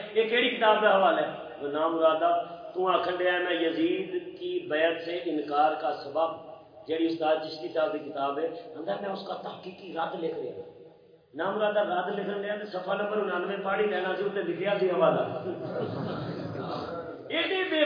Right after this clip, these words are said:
وقوف نے، رد کی کرن ڈیا تو؟ اچھا، او دے رد دی کہانی بکھری ہے۔ آندا ہے، آپ کے امام الغیرت صاحب نے لعل اللہ یصلح بین الفئتین العظیمتین من المسلمین،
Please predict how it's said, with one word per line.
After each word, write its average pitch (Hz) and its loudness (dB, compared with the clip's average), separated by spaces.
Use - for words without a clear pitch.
وقوف 285 -2
نے، 269 2
رد 294 6
کی 381 4
کرن 311 8
ڈیا 254 6
تو؟ 185 0
اچھا، 208 4
او 240 4
دے 226 0
رد 226 6
دی 262 0
کہانی 214 6
بکھری 220 0
ہے۔ - -8
آندا 151 -2
ہے، 196 2
آپ 175 4
کے 190 -2
امام 175 0
الغیرت 165 2
صاحب 170 0
نے 170 -2
لعل 165 2
اللہ 165 4
یصلح 170 4
بین 165 2
الفئتین 165 4
العظیمتین 160 0
من 156 0
المسلمین، 170 2